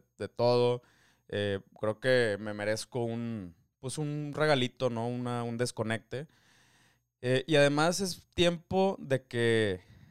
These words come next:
pues, yo compruebe todo lo que, de lo que estoy hablando, ¿no? O sea, ¿cómo, cómo es posible que, que yo vengo aquí y te digo en, en los episodios de que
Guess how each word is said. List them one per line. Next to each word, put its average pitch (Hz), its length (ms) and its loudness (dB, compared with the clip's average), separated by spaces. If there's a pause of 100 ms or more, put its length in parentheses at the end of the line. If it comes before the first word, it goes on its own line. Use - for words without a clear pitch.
(160)
pues, 120 180 -4
yo 139 220 2
compruebe 147 840 4 (480)
todo 139 260 8
lo 147 200 2
que, 123 120 -4
de 113 120 -4
lo 110 100 -4
que - 60 -20
estoy 127 180 -2
hablando, 180 440 2
¿no? 131 200 -8
O 160 40 -8
sea, 127 220 -4 (480)
¿cómo, 131 280 -2
cómo 139 180 2
es 151 100 2
posible 143 680 2
que, 92 400 -6 (340)
que 107 140 -4
yo 123 380 8
vengo 127 280 4
aquí 127 300 0
y 127 40 -4
te 110 160 0
digo 113 380 2
en, 113 240 -4
en 113 120 -8
los 107 120 -4
episodios 113 760 0
de 98 140 -6
que 90 280 -8